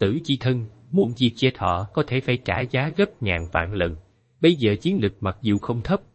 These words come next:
nhưng không phải là bất tử chi thân, giết chết cũng dễ dàng hơn. Loại uy hiếp này, nên sớm diệt trừ thì tốt hơn. Nam tử màu đen mình người đầu tư tử nói.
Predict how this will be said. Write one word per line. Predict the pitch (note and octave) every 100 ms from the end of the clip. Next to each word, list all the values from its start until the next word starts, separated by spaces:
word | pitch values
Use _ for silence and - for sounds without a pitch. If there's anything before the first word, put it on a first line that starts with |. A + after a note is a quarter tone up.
| _ C3+
nhưng | A#2 G#2
không | - A2+
phải | A2 A2+ C3
là | E2
bất | E3+ F#3
tử | - F2 -
chi | C3 -
thân, | A2+ A2 - _ _
giết | C#3 G3+ G3+
chết | F3 G#3+
cũng | - C3
dễ | G#2 B2
dàng | C3 G2 F#2+
hơn. | C3+ C3+ C#3 - _ _ _
Loại | G#2+ F#2 A2
uy | C#3+ C#3+
hiếp | D3+ G#3 G#2+
này, | E2+ D2+ - _ _ _ _
nên | B2 B2+
sớm | - D3+ F3+ F#3
diệt | G#2 -
trừ | A2 G2 F2 F2+ -
thì | G2
tốt | F#2 D#3+ E3+
hơn. | B2+ A#2+ A2 - _
Nam | B2+ B2+ -
tử | F#2 C#3
màu | A2 G2
đen | A2+ B2 A2+
mình | F2+ D#2
người | F2 E2+
đầu | F2+ F2
tư | - C#3+
tử | F2 D#2 A#2
nói. | A#2 E3